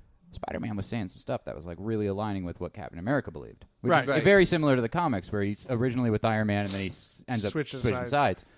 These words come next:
Speaker 1: And so he's ta-, when he's talking to him, you can just tell, "Oh, Tony manipulated the fuck out of you."
Speaker 2: Oh, yeah, totally.
Speaker 3: Yeah, for sure.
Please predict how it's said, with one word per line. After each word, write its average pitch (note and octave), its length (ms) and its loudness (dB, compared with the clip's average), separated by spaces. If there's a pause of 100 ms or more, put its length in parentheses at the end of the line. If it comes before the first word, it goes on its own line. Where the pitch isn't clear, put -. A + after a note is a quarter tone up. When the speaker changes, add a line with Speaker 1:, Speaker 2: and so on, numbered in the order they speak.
(320)
Speaker 1:
And A2+ 160 -2
so B2 80 4
he's A#2 120 4
ta-, D3 180 4
when B2+ 100 2
he's A2+ 140 0
talking D#3+ 360 0
to G#2 100 6
him, F#2 100 2
you A2+ 160 2
can A2+ 120 -2
just G2+ 300 -6
tell, G#2 540 -2 (320)
"Oh, A2 200 -2
Tony C#3 220 -2
manipulated F2+ 500 -4
the - 80 -16 (220)
fuck D#3+ 220 -10
out F2 160 -14
of D2+ 60 -16
you." D2 220 -16
Speaker 2:
Oh, G#3 120 2
yeah, D3 220 2
totally. D3 380 -4
Speaker 3:
Yeah, C#3+ 140 -2 (140)
for C#3+ 80 -12
sure. D3 260 -6